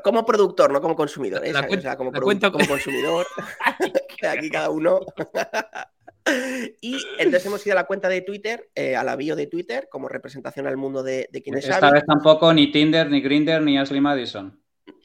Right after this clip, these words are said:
Speaker 1: Ah, bueno, Javi, es que Ashley Madison cerró. Yo sé que tú todavía tienes
Speaker 3: <laughs>
Speaker 1: ilusiones, pero ya, ya
Speaker 3: Vaya,
Speaker 1: cerró.
Speaker 3: por Dios.
Speaker 1: Ahora
Speaker 3: La
Speaker 1: ya sí
Speaker 3: ilusión
Speaker 1: que
Speaker 3: que me
Speaker 1: sí que
Speaker 3: hacía
Speaker 1: cerró.
Speaker 3: encontrar allí gente de, en el mercado de seminuevos.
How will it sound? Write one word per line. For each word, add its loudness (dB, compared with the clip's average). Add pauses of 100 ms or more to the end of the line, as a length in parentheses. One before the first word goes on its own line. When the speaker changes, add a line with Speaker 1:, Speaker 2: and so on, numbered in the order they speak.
(380)
Speaker 1:
Ah, -2
bueno, 2 (100)
Javi, 0
es -4
que -4
Ashley -2
Madison 0
cerró. -4
Yo -4
sé -10
que -4
tú -8
todavía -2
tienes -6
Speaker 3:
<laughs> -
Speaker 1:
ilusiones, -4
pero -2
ya, 0 (100)
ya 2
Speaker 3:
Vaya, -4
Speaker 1:
cerró. -6
Speaker 3:
por -10
Dios. -12 (1000)
Speaker 1:
Ahora 6
Speaker 3:
La 2
Speaker 1:
ya 4
sí -6
Speaker 3:
ilusión -2
Speaker 1:
que 2
Speaker 3:
que 4
me 4
Speaker 1:
sí 4
que -2
Speaker 3:
hacía 4
Speaker 1:
cerró. 2
Speaker 3:
encontrar 2
allí 2
gente -2
de, -2
en -8
el -8
mercado 2
de 4
seminuevos. -4